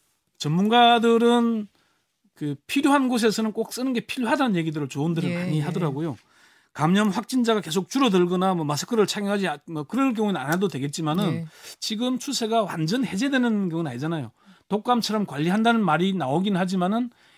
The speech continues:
Speaker 1: 여전히 새로운 변이가 나올 우려가 높기 때문에 그런 게 있는 것 같고요.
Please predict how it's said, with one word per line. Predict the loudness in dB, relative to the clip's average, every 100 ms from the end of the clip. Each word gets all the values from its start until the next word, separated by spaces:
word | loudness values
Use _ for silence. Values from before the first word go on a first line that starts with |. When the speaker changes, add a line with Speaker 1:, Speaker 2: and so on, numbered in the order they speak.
| _
Speaker 1:
여전히 | 0 2 2
새로운 | 0 0 0 2 0
변이가 | 0 -2 0
나올 | -2 -2 -4
우려가 | 0 0 0
높기 | -2 -4 -6
때문에 | -6 -6 -6
그런 | -8 -6 -6
게 |
있는 | -4 -4
것 | -4
같고요. | -6 -6